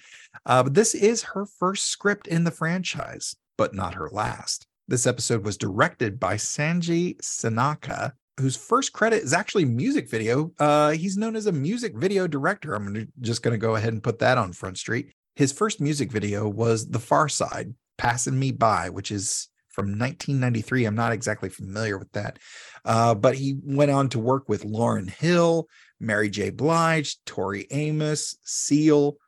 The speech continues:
The Roots, Jesse McCartney, J-Lo, Common,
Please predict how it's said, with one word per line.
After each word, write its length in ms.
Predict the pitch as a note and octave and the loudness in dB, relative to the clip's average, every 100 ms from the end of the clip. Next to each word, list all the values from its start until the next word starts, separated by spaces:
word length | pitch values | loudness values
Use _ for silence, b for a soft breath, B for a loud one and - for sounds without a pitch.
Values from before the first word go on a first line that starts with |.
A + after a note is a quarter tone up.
| _ | _
The 80 | - | -14
Roots, 560 | E2 A2 D3 E3 - - | -4 4 6 4 -4 -12
Jesse 400 | A2+ C#3 C3+ A#2 | 0 2 2 -4
McCartney, 840 | F2 - - D#3 - D#3 D#3 E3 F3 | -8 -8 0 0 2 -4 -4 -6 -6
J-Lo, 640 | A2+ A#2+ D3+ D3 D3 D3+ | -2 2 6 6 8 6
Common, 640 | D3+ A#2 A#2 C#3+ D3+ D3+ | 2 -2 0 0 -4 -6